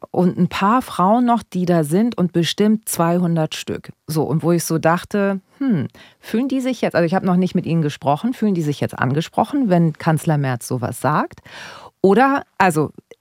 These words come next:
ist das, darf er das dann machen, weil er vielleicht den Nerv trifft von ganz vielen oder nicht? Und haben wir nicht das Problem, dass wir halt über genau sowas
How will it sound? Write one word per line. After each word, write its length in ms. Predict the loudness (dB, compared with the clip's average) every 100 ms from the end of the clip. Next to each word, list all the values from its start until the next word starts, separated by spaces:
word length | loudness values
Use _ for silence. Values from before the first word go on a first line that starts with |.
| _ 0
ist 260 | 0 0
das, 280 | -2 -2 -8
darf 380 | -6 0 0 0 -4
er 100 | 0
das 260 | 0 -2
dann 300 | -2 -2 -4 _
machen, 480 | -2 -2 -2 -4 -2
weil 160 | 0 2
er 80 | 0
vielleicht 380 | -2 -4 -4
den 160 | -4 -4
Nerv 280 | -4 -6 -8
trifft 340 | -8 -8 -8
von 200 | -6 -4
ganz 260 | -2 -4 -6
vielen 360 | -4 -4 -4 -6 _ -4
oder 440 | 0 2 0 -2 -2
nicht? 360 | -2 -2 -4
Und 180 | -12 -4
haben 160 | -2 0
wir 60 |
nicht 160 | 0 -2
das 120 | -6
Problem, 420 | -8 -6 -2 -2
dass 200 | -2 -4
wir 100 | -4
halt 140 | -4 -4
über 160 | -6
genau 380 | -4 -2 0 0
sowas 600 | -2 -2 0 0 0 -4